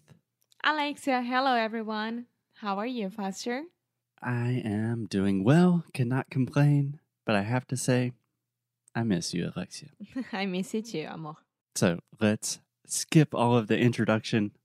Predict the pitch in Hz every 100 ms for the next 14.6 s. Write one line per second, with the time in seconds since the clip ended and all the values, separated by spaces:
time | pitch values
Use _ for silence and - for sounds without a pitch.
0 | - 110 101 - 101 - 98 98 - 107
1 | 98 95 95 - - 131 120 127 _ -
2 | _ _ _ _ _ _ _ _ _ _
3 | _ 147 139 127 123 123 120 - - -
4 | _ 90 90 87 85 92 95 95 _ -
5 | 87 90 82 _ _ _ _ _ _ _
6 | _ - - 120 120 131 110 117 120 -
7 | - - - 127 123 139 - 139 135 110
8 | 120 123 123 117 117 - 120 110 107 101
9 | - _ _ _ - - 107 110 110 107
10 | - _ _ - 110 101 98 - - -
11 | - 123 127 - 143 160 - - _ _
12 | _ - 123 123 120 110 113 120 104 -
13 | - 135 - 143 143 - - 98 95 107
14 | 98 98 143 - 160 151